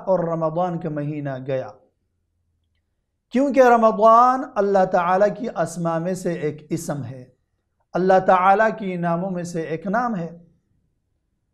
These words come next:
दूसरा कौल ये है कि रमज़ान का महीना, कि रमज़ान महीना का नाम है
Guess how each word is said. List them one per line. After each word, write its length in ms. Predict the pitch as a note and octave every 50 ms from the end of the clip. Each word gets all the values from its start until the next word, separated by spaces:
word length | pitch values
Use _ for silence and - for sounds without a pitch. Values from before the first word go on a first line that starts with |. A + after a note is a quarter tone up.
| _ _ _ _ _ -
दूसरा 400 | D#3+ E3 B3+ C#4+ - F4 D4 C#4 C#4
कौल 260 | - A#3+ B3 A#3+ A#3 A#3
ये 220 | A#3+ C4 C#4+ B3+
है 160 | A3+ A#3+ G#3 F#3+ G3 - - - _ _ _ _ _ _ _ _ _ _ _ _ _ _ _ _ _ _ _ _ _ _ _ _ _ -
कि 100 | A3 A3
रमज़ान 540 | A3 A#3 A3+ A#3 A3 A#3+ B3+ C#4 D4 D4 C4+
का 120 | D4 C4+ A#3+
महीना, 460 | A#3 A3+ A3 A#3 B3+ C4 B3 B3+ A#3 A3+ G#3+ A3+ - - _ _ _ _ _ _ _ _ _ _ _ _ _ _ _ _ _ _ _ _ _ _ _ _ _ _ _ _
कि 80 | - F#3+
रमज़ान 640 | G3 G3+ G3+ G3+ G3+ F#3+ G3 A#3 B3+ C4+ C#4 C4+ A#3+ A3+
महीना 400 | A3 G#3+ G#3 A3+ B3 B3+ C#4 C#4
का 160 | C#4 C#4 B3 A#3
नाम 260 | A3+ A#3 B3+ C4 B3+
है 200 | A3 A3+ A3 G3+